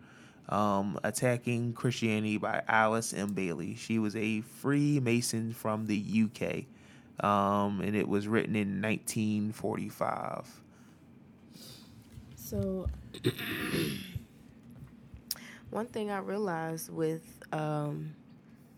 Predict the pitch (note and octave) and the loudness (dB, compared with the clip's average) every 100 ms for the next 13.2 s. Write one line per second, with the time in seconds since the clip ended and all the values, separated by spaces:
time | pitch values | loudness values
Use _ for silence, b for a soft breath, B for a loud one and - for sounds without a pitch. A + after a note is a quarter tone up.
0 | - E3 D#3 D3+ - - - - - - | -8 -2 -2 -4 -10 -12 -14 -18 -20 -20
1 | - - - - - E3+ F3 F#3 F3+ E3 | -20 -20 -20 -20 -10 -4 -2 -2 -2 -4
2 | D3+ - D3 D#3 E3+ - F3 - D#3+ D3 | -6 -10 -8 -8 -8 -6 -6 -6 -6 -4
3 | C#3 A#2 E3 E3 E3 D#3 D3+ D3+ - - | -4 -6 -4 -2 -2 -2 -4 -6 -8 -4
4 | F3 F3 D#3+ - D3 C#3+ D3 D#3 - D#3+ | -2 -2 -4 -6 -8 -8 -8 -12 -8 -6
5 | D3 C3+ D3 B2+ D#3+ D#3 F#3 A#3+ F3 D3 | -6 -8 -10 -8 -6 -4 -4 -4 -2 -2
6 | D#3 - D#3 D#3 D3+ C#3 C#3+ D3+ B B | -4 -6 -4 -4 -4 -6 -6 -10 B B
7 | B B - E3+ F3 F3+ F#3 F#3 F#3 F#3 | B B -6 -2 0 0 0 0 0 -2
8 | F#3 F#3+ - B B B - D3+ D#3 - | -4 -8 -14 B B B -4 -2 -2 -4
9 | D3+ D3+ C#3 F3 G#3 G#3 D#3 C#3 F3+ A3+ | -2 -2 -2 -2 -2 -4 -6 -4 -2 -2
10 | D#3+ D3+ D3 D3 D#3 E3+ D3+ C#3+ D3+ - | -2 -4 -4 -6 -10 -8 -6 -6 -10 -12
11 | - D#3 D#3+ D#3 E3+ G#3 G3 D#3+ D#3+ B2 | -10 -8 -8 -6 -4 -2 -2 -4 -6 -8
12 | A#2 - F3+ F#3+ F#3+ D#3+ E3 - D#3+ D#3+ | -8 -6 -4 -2 -2 -4 -8 -4 -2 0
13 | D#3 | -2